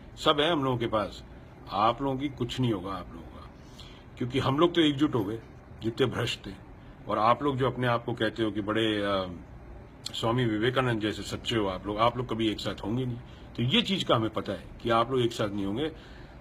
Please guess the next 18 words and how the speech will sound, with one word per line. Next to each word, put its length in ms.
तो 80
हम 220
लोगों 240
ने 200
पत्रकारिता 680
को 180
एक 200
तरह 120
से 80
दलाली 380
का 60
अड्डा 240
बना 160
लिया। 260
सब 180
नहीं 160
है 120
ऐसे, 260